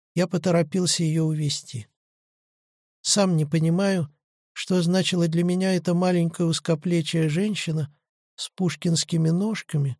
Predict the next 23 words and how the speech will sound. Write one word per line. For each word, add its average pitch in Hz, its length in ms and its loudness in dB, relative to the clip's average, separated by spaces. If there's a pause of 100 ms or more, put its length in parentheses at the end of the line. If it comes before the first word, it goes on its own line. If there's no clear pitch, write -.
(400)
как 147 240 -2
при 160 160 2
мне 160 240 2
сказал 160 460 2
о 160 80 2
ней 160 180 0
русский 156 440 -2
поэт, 170 460 -2 (420)
чувствительный 156 880 0
и 147 40 2
жеманный, 156 680 0 (300)
один 175 340 2
из 147 140 4
немногих 170 560 2
людей, 170 340 0
вздыхавших 160 800 -2
по 160 160 0
ней 165 280 -2 (120)
платонически. 151 1000 -2 (540)
А 175 60 2
еще 180 280 2
меньше 196 380 2
понимаю, 185 640 0